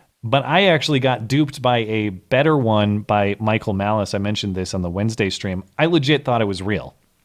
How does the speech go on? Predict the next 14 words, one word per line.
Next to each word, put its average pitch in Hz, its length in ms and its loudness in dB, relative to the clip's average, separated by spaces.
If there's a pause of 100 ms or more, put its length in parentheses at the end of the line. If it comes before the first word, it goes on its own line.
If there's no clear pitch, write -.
(120)
<laughs> - 380 -4 (400)
It's, 131 160 0
it's 151 340 0
funny 147 340 2
regardless, 117 420 2
but - 180 -4
I 151 160 6
thought 160 380 2
Tulsi 139 400 0
Gabbard 107 540 2 (200)
and 123 80 2
her 120 120 4
legal 123 280 2
team 92 320 -4